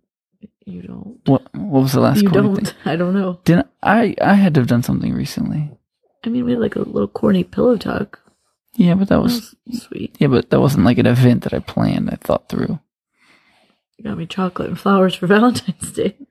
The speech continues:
Speaker 1: That's normal.
Speaker 2: <laughs>
Speaker 1: Um, I don't know.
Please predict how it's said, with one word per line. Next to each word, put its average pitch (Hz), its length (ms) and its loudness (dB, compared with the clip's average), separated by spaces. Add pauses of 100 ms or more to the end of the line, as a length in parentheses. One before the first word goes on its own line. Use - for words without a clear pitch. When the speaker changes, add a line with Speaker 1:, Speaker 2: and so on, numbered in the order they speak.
(260)
Speaker 1:
That's - 220 -16
normal. 175 400 -2
Speaker 2:
<laughs> - 140 4
Speaker 1:
Um, 240 680 -2 (2250)
I 190 180 -4
don't 190 240 -6
know. 190 180 -8